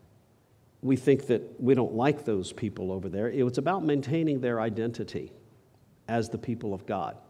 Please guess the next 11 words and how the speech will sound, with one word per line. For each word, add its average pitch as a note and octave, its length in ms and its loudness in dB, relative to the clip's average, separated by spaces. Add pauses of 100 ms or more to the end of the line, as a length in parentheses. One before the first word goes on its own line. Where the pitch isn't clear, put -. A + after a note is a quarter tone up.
(400)
It's A2+ 140 -2
about B2 260 4
maintaining B2+ 1000 4 (340)
their B2+ 160 4
practice, G3 880 0
the C3+ 140 8
way D#3+ 340 8
they D#3 300 4
live C#3 400 4
life. D3 580 0 (800)
Okay? D3+ 400 4